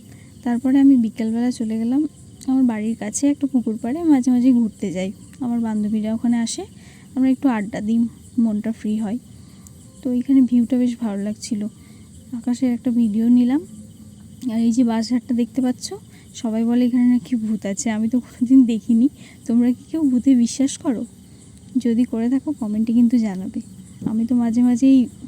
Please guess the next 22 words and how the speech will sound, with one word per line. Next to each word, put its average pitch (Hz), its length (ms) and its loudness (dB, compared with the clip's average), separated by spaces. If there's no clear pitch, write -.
চেষ্টা 226 300 -6
করি 202 180 -6
ভূত 220 140 -2
পাওয়া 196 180 -6
যাচ্ছে 220 320 -4
কি 233 100 0
না 214 120 0
দেখার। 214 360 -6
বাইরে 226 320 0
বেরিয়ে 240 420 2
ছাদ 208 220 -10
থেকে 247 180 0
দেখিও 233 600 0
অনেক 240 220 2
সময় 247 220 0
রাত্রেবেলা। 233 500 -4
আমি 254 120 4
তো 269 100 0
কোনোদিন 262 360 6
দেখতে 214 320 -6
পাইনি 226 300 2
ভূত। 233 220 -2